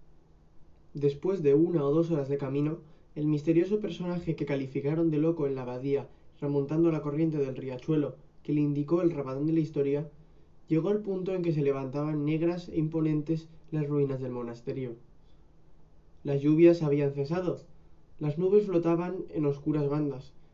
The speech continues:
por entre cuyos jirones se deslizaba a veces un furtivo rayo de la luz pálida y dudosa, y el aire, al azotar los fuertes machones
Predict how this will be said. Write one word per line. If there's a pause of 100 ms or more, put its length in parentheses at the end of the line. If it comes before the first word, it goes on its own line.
(160)
por
entre
cuyos
jirones
se
deslizaba
a
veces
un
furtivo
rayo
de
la
luz
pálida
y
dudosa, (580)
y
el
aire, (280)
al
azotar
los
fuertes
machones